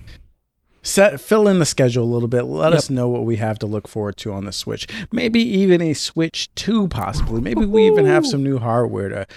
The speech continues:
Speaker 1: to look forward to. Um, and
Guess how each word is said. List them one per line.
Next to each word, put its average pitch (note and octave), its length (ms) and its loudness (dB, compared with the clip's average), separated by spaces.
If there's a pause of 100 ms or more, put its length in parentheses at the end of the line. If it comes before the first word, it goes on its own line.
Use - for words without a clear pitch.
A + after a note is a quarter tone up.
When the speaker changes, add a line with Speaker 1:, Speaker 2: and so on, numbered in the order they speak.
(260)
Speaker 1:
to B2 100 -6
look A2+ 180 -4
forward G#2 460 -4 (120)
to. - 280 -4 (400)
Um, B2 500 2 (600)
and F3+ 560 -2